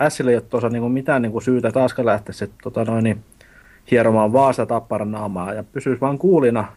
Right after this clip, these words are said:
ja antaa vaan takaisin, niin Ässien, tota, mahdollisuudet kyllä mun mielestä osaa paranee. Mitä to-, sanotaan, että varsinkin jos pelit on,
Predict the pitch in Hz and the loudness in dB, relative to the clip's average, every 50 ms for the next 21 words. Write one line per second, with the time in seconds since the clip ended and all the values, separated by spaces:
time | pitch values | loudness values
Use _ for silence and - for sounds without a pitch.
0 | _ - - 120 120 127 131 127 123 123 120 135 139 135 131 131 127 - - 139 | _ -8 -4 -2 -2 0 0 0 -2 -2 0 0 -2 -2 0 -2 -2 -2 0 0
1 | 110 104 - 98 101 104 101 104 - _ _ _ _ _ _ _ _ _ _ _ | 0 0 -2 -8 -10 -10 -12 -14 -16 _ _ _ _ _ _ _ _ _ _ _
2 | - - - - 135 120 - - 123 107 107 107 92 113 110 117 120 113 - 117 | -20 -16 -10 -6 -6 -6 -4 -4 -4 -4 -4 -4 -4 -2 -2 0 0 -2 -2 -2
3 | 117 110 110 - 127 113 117 120 123 120 113 - 113 110 117 113 123 123 120 127 | -4 -4 -4 -6 -4 -4 -2 -2 -2 -4 -4 -4 -2 -2 -2 0 2 2 2 2
4 | 123 110 101 92 98 - - _ _ _ _ _ _ _ _ _ _ _ _ _ | 2 0 0 -4 -8 -10 -14 _ _ _ _ _ _ _ _ _ _ _ _ _
5 | _ _ _ - - - _ _ _ - - 113 110 101 113 110 - 110 107 - | _ _ _ -20 -20 -20 _ _ _ -12 -6 -4 -2 0 0 0 0 0 -2 -2
6 | - - - - - 123 117 120 117 113 120 123 127 127 127 117 117 117 107 - | -6 -10 -8 -4 -2 0 2 2 2 2 2 2 2 2 0 0 0 0 -2 -2
7 | - _ _ _ _ _ - 123 117 117 120 113 - 110 107 | -6 _ _ _ _ _ -4 -2 0 0 0 -2 -4 -6 -8